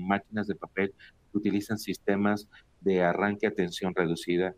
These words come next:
y obviamente es posible que podamos hacer la migración de un sistema convencional de arranque motor implementando un variador de velocidad, ya sea en media y o en baja tensión.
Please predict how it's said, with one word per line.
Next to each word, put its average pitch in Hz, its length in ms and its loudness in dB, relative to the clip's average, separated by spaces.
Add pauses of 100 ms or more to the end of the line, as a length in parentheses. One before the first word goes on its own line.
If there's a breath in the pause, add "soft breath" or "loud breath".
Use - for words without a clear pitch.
(360 soft breath)
y 98 120 2
obviamente 101 480 2
es 95 100 -2
posible 98 500 -2
que 95 120 -6
podamos 90 520 -2
hacer 92 320 -2
la 98 140 0
migración 90 640 0 (380)
de 98 80 0
un 95 80 -2
sistema - 560 -2
convencional 87 720 -2
de 92 80 -2
arranque 92 380 -4
motor 95 400 0 (320 loud breath)
implementando 95 1120 -2
un 104 180 2
variador 85 480 2
de 85 80 0
velocidad, 85 560 -2 (380 soft breath)
ya 92 160 4
sea 92 220 -2
en 90 140 -4
media 139 400 0 (640 loud breath)
y 98 140 2
o 92 160 2
en 82 160 -2
baja 85 280 0
tensión. 73 460 -12